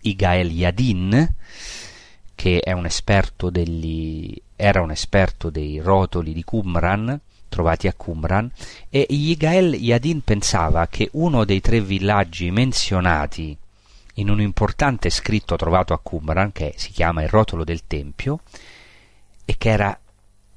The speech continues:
uno dei tre villaggi o dei luoghi che erano situati ad est di Gerusalemme, fosse proprio Betania. È interessante perché secondo questo scritto,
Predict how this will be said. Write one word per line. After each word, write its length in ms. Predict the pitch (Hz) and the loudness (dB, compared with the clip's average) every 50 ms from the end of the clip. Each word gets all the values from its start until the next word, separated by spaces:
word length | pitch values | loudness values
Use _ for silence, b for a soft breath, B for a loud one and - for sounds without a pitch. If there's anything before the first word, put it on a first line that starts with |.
| - | -8
uno 120 | 104 104 98 | -4 0 2
dei 100 | 95 98 | 2 2
tre 160 | - 107 98 | 2 2 2
villaggi 520 | 90 101 101 110 123 127 117 98 92 92 | 2 2 2 2 2 0 0 0 -2 -2
o 40 | 87 | -2
dei 160 | 82 87 85 | -2 -2 -4
luoghi 380 | 85 98 120 135 135 120 104 92 | 0 2 2 2 4 2 0 -2
che 100 | - - | -2 -2
erano 220 | 87 90 87 90 | -2 -2 -2 -4
situati 520 | - - - - - 113 117 117 - - 95 | -4 -4 -6 -2 0 2 2 2 0 -2 -6
ad 140 | 85 90 110 | -4 -2 0
est 240 | 143 139 - - | 2 2 2 2
di 120 | - 104 92 | 0 -6 -4
Gerusalemme, 680 | - 98 95 104 101 - 127 110 92 85 85 92 107 | -4 -4 -2 -2 2 2 2 2 2 0 0 -2 -2
fosse 320 | 107 - 170 160 - - 139 | -2 0 0 -2 0 -2 0
proprio 380 | - 135 139 131 - 127 120 | 0 0 0 0 -2 -4 -4
Betania. 520 | 110 110 104 - - 73 73 76 78 85 95 | 0 -2 0 0 0 -4 -4 -4 -4 -4 -4
È 40 | 113 | -4
interessante 640 | 127 - 160 160 175 - - - 233 214 - - 98 | 0 0 0 2 2 4 4 4 4 2 0 -2 -2
perché 300 | 104 - - - 101 95 | -2 -4 -4 -4 -4 -4
secondo 480 | - 131 120 - 185 196 180 147 120 | -2 -4 -6 -4 -6 -6 -2 -2 -2
questo 320 | - - 110 - - - 101 | -2 -2 -4 -4 -4 -6 -6
scritto, 680 | - - - - 85 78 - - - - 131 151 170 | -6 -8 -8 -10 -10 -12 -12 -16 -2 2 2 2 2